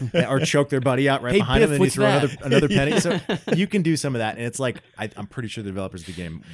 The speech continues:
Speaker 1: want it to be that way, but it's just really addictive and fun. The first time I played through the Paris mission, I got one star. I killed everybody, but they found one of the bodies, and I was loud, and I think I killed some extra people.
Speaker 2: So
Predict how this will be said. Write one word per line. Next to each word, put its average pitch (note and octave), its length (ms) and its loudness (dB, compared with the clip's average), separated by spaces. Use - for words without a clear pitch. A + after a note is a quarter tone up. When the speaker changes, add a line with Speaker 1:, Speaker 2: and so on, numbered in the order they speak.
Speaker 1:
want F2 200 -8
it D#2 140 -16
to - 60 -20
be E2+ 80 -10
that D2 160 -14
way, D#2+ 80 -14
but E2 240 -14
it's - 220 -10
just D#3 220 -8
really A#2+ 920 -2
addictive G#2 480 -6
and F#2+ 120 -6
fun. G2 420 -6
The A#2 100 -8
first C3 260 -6
time C3 180 -4
I A#2 60 -4
played G#2+ 260 -6
through G#2+ 120 -8
the F#2+ 80 -12
Paris F#2+ 300 -8
mission, F2 400 -8
I - 60 -14
got F2 200 -12
one G2 240 -8
star. F2+ 480 -6
I F#2 120 -10
killed A#2+ 280 -2
everybody, G2+ 440 -2
but F2 160 -10
they F2 100 -10
found F#2+ 280 -12
one F#2+ 80 -10
of F2+ 60 -12
the E2+ 80 -14
bodies, A2+ 440 -6
and G2 80 -10
I E2 40 -12
was E2 120 -16
loud, G#2+ 460 -4
and F2+ 80 -10
I F2+ 60 -10
think G2 160 -12
I D#2+ 40 -10
killed G#2 280 -14
some G#2 100 -8
extra G2+ 240 -10
people. G#2 300 -8
Speaker 2:
So C#3 440 -2